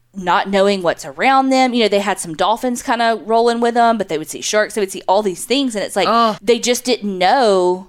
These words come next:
Speaker 1: Like, they had no idea what was to come or when they would get water, and they were completely out.
Speaker 2: Oh my gosh.
Speaker 1: So, like I said, dolphins had started following the boats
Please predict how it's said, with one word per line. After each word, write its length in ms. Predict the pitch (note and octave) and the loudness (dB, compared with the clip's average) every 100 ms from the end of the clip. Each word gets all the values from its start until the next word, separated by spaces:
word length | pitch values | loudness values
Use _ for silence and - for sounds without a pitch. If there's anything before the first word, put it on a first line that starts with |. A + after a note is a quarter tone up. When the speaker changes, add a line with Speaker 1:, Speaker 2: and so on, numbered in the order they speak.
| _ - | _ -4
Speaker 1:
Like, 140 | G#3+ | 0
they 80 | A#3 | 0
had 200 | B3 G#3 | 0 2
no 200 | G#3+ A#3 | 2 2
idea 280 | G#3+ A3 G3 | 2 2 0
what 160 | F3+ | 0
was 120 | E3 - | -4 -8
to 60 | |
come 300 | - G#3+ D#3+ | -4 -2 0
or 160 | E3 E3 - - | 0 -4 -6 0
when 220 | G#3+ A#3+ | 2 4
they 120 | G#3+ | 2
would 140 | G3 | 2
get 180 | F#3+ - | -2 -2
water, 460 | F3+ G#3 A#3 F#3 - | 2 2 2 0 0
and 380 | F#3 E3+ E3 - | 0 -2 -4 -6
they 140 | - G#3+ | 0 2
were 80 | G3+ | 2
completely 500 | G#3 F#3 G3+ D#3 C3+ | -4 -6 -6 -4 -6
out. 380 | E3 A#2+ - - | -6 -10 -12 -8
Speaker 2:
Oh 300 | G3 F#3+ F3+ | -4 -2 -2
my 180 | D3+ C3+ _ | -6 -14 _
gosh. 680 | D3+ D#3 D#3+ D3 C#3+ - - - | -6 -2 -2 -2 -8 -12 -14 -14
Speaker 1:
So, 160 | - A#3+ | -4 0
like 180 | A#3+ F#4 | 0 0
I 80 | |
said, 400 | D#4+ E3 C#3 - - | -2 0 -2 -4 0
dolphins 460 | F#3+ G#3+ D#4+ D4+ | 0 2 -2 -4
had 200 | - G#3 | -4 -4
started 560 | - - F#3 F#3 F3+ - | -4 -2 -2 0 -2 -6
following 680 | - - E3+ E3+ E3+ E3+ E3+ | -12 -2 0 2 0 -2 -4
the 120 | D#3+ | -10
boats 640 | D#3 C4+ A#3+ G3+ - - | 2 4 4 0 -4 -12